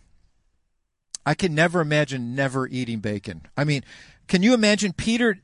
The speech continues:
never ate bacon? Bacon is the one food that you can eat with anything. Bacon and eggs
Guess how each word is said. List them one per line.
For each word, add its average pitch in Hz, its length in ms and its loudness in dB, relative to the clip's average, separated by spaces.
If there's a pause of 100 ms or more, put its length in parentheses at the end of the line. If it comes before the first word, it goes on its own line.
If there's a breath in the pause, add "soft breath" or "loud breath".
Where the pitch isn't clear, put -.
never 190 360 2
ate 196 140 2
bacon? 160 500 0 (120)
Bacon 247 480 2 (400)
is 208 220 -2
the 185 120 4
one 185 460 2
food 160 640 4 (380 soft breath)
that 170 160 4
you 180 200 2
can 208 360 0
eat 185 340 -2 (840 soft breath)
with 165 200 4
anything. 156 640 4 (1160 soft breath)
Bacon 185 340 6
and 190 120 4
eggs 147 640 4